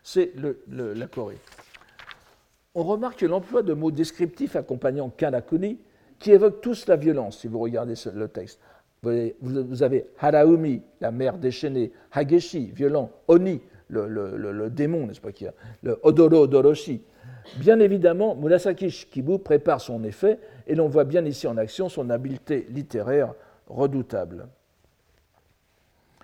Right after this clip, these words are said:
D'ailleurs, à propos de, de, d'habileté littéraire, je, je reviendrai peut-être tout à l'heure là-dessus, mais, euh, c'est quand le prince va s'assoupir et, et ass-, assoupi que le, le, le, le, le capitaine,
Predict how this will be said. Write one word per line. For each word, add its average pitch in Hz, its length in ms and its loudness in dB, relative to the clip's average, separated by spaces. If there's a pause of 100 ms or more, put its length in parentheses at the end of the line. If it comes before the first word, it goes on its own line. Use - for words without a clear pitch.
(320)
D'ailleurs, 123 280 -2
à 101 60 -8
propos 131 340 -6
de, 110 220 -10
de, 110 220 -12
d'habileté 123 540 -6
littéraire, 113 540 -8
je, 104 220 -12
je 110 120 -14
reviendrai 113 500 -14
peut-être - 220 -16
tout - 220 -20
à - 20 -12
l'heure 104 160 -12
là-dessus, 110 300 -12
mais, 104 140 -14 (380)
euh, - 240 -8 (880)
c'est - 200 -12
quand 160 160 -4
le 139 120 -2
prince 139 380 -10 (200)
va 156 240 -4
s'assoupir 135 680 -6
et, 113 100 -8 (200)
et 123 240 -4
ass-, 117 280 -12 (140)
assoupi 120 560 -8
que 123 100 -6
le, 107 220 -6 (300)
le, 113 180 -4
le, 104 160 -4
le, 107 180 -8
le 104 160 -10
capitaine, 139 560 -6